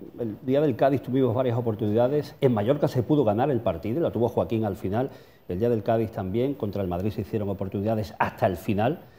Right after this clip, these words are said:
y dijo también en sala de prensa que, bueno, que nos pondremos más de gol y llegará, no, llega a pre-, a, no a preocuparle, pero a inquietarle quizás el, esa falta de gol, de efectividad en estas tres primeras jornadas.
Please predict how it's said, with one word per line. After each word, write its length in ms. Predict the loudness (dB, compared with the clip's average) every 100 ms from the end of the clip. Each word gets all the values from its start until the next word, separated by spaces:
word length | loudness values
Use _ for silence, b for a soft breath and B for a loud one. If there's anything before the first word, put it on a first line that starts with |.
| b b
y 60 | -6
dijo 220 | -4 -2
también 200 | -2 -2
en 60 | -2
sala 180 | -2 -2
de 60 |
prensa 280 | -2 -2 -2
que, 60 | -2
bueno, 180 | -4 -6 -16 -20 -20 -6
que 80 | -4
nos 120 | -2
pondremos 360 | 0 2 4 6
más 160 | 4 4
de 100 | 6
gol 220 | 4 4
y 80 | 0
llegará, 340 | 2 4 4
no, 160 | 2 0
llega 200 | 2 4
a 20 |
pre-, 160 | 4 2
a, 340 | 2 2 -2 -16 -2
no 120 | 4
a 80 | 6
preocuparle, 600 | 6 4 8 8 10 6
pero 140 | 4
a 40 | 2
inquietarle 460 | 2 4 6 6
quizás 300 | 2 2 2
el, 160 | 2 -2 B B
esa 180 | 0 0
falta 340 | 4 4 6 6
de 100 | 8
gol, 240 | 6 4 0
de 60 | 0
efectividad 680 | 0 0 4 6 6 2 0
en 60 |
estas 200 | -2 -2
tres 140 | -2 -2
primeras 260 | 0 0
jornadas. 340 | 0 0 0